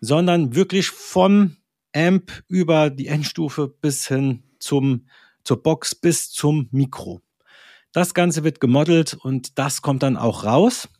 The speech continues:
Aber es ist im Augenblick dann noch nicht verstärkt. Man könnte jetzt mit diesem Signal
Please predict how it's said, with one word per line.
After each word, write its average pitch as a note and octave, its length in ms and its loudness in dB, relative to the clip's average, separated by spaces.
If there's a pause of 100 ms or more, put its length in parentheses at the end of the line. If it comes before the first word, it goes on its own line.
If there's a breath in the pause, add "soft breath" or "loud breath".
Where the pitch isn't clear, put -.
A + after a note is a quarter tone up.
(100)
Aber E3 380 2
es C3 140 -4
ist - 320 -6
im D3 140 -4
Augenblick D#3+ 320 0
dann C#3 120 -2
noch C3 80 -2
nicht C3+ 160 -2
verstärkt. A#2 540 -6 (100)
Man A2 140 -4
könnte G3 300 0
jetzt G3+ 180 0
mit B2+ 160 0
diesem C#3 180 0
Signal A2 460 -6